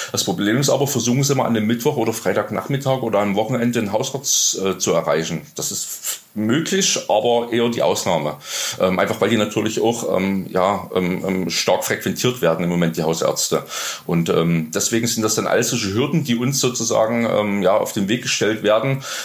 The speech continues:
wo wir sagen, ähm, gerade nach den Erfahrungen, die auch seitens der Gesundheitsämter dahingehend gemacht wurden und auch als Problem weitergeleitet wurden, es ist aber leider immer noch nichts passiert. Diese Telefonnummer ist immer noch eine Kann-Angabe auf diesem, auf dieser demis-Meldung,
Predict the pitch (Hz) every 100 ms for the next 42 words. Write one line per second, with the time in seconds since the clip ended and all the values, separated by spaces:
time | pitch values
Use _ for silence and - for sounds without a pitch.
0 | - 101 98 107 104 104 120 110 90 69
1 | 98 104 101 - 101 117 110 107 85 92
2 | 113 120 135 123 117 107 - 95 - 95
3 | - - 117 113 113 101 101 104 95 95
4 | - 92 127 - 156 147 143 113 90 95
5 | - 185 - 98 85 95 85 80 147 131
6 | 127 120 117 127 139 139 - - - 170
7 | - 101 113 107 110 110 120 120 117 117
8 | - 117 135 131 87 85 117 98 - 123
9 | 135 131 123 127 123 120 113 117 - 123
10 | 147 156 - 95 98 82 90 95 95 -
11 | 101 117 113 110 117 120 120 117 110 131
12 | 135 139 143 156 160